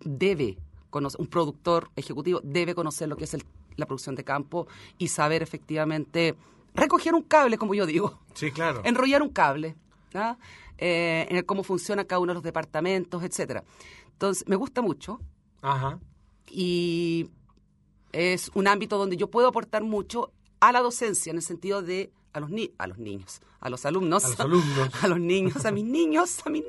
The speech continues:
Speaker 1: niños, a los alumnos, eh, de traspasarles esa experiencia, en el fondo, de verdad, el estar atento, el, el celular apagado, eh, <laughs> muchos elementos que cuando llegan estos,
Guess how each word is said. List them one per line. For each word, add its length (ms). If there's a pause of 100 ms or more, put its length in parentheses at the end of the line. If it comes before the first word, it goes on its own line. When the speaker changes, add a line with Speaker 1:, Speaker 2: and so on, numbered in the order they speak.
Speaker 1:
niños, 380 (540)
a 120
los 200
alumnos, 680
eh, 320
de 160
traspasarles 1040
esa 220
experiencia, 520
en 40
el 60
fondo, 260 (460)
de 120
verdad, 360 (320)
el 180
estar 240
atento, 800
el, 420 (500)
el 120
celular 380
apagado, 720 (540)
eh, 160 (180)
<laughs> 40
muchos 540 (140)
elementos 500
que 120
cuando 240
llegan 320
estos, 480